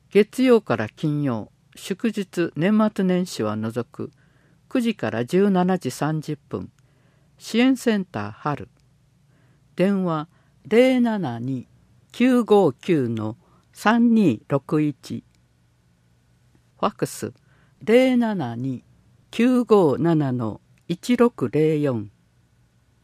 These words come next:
十八歳未満の障害児の方のご相談。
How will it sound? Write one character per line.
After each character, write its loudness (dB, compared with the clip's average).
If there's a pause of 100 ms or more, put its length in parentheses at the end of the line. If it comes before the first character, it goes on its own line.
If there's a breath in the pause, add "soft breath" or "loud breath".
(160)
十 2
八 0
歳 2
未 2
満 0
の -2
障 2
害 4
児 -2
の 0
方 -4
の -4
ご 0
相 -2
談。 -8